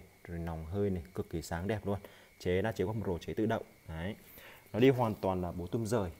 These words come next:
này cực kỳ xịn sò luôn. Các bác nhìn sơ qua ốc ác này, vàng bảy màu. Đấy. Nó là đi bố tum là bố tum hai sáu các bác nhá. Các bác có thể lắp vừa cần các loại, ừ, quả máy, à, hai sáu, hai ba đều được. Đấy.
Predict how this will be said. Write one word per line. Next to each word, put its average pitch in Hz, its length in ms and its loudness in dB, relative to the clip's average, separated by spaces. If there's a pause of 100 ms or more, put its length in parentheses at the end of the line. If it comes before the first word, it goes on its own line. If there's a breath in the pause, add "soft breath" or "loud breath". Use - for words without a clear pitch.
(160)
này 95 180 -2
cực - 160 -10
kỳ 80 200 -4
xịn - 200 -6
sò 90 220 0
luôn. 95 200 2
Các 107 80 4
bác 120 80 6
nhìn 104 140 0
sơ 98 140 -6
qua 95 160 0
ốc - 140 -2
ác 117 200 0
này, 92 120 -2 (120)
vàng 80 260 -4
bảy 78 140 -4
màu. 85 220 -4 (520)
Đấy. 85 240 -6 (600 loud breath)
Nó 87 100 -2
là 104 140 2
đi 104 140 4
bố 95 160 2
tum 120 160 4
là 107 80 0
bố 90 140 0
tum 101 160 0
hai 101 140 -4
sáu 87 300 2
các 220 100 -4
bác 135 60 0
nhá. 139 140 0 (160)
Các 101 100 -2
bác 104 60 2
có - 80 -6
thể 85 120 -4
lắp 101 160 -2 (160)
vừa 98 160 0
cần 87 240 0
các 110 100 -4
loại, 127 140 -4 (120)
ừ, 101 60 -2 (140)
quả 80 120 -4
máy, 80 300 -2
à, 113 200 4 (260 loud breath)
hai 101 160 -12
sáu, 92 340 0
hai 110 160 0
ba 104 300 4
đều 98 120 -2
được. 85 180 -2 (360)
Đấy. 82 120 -10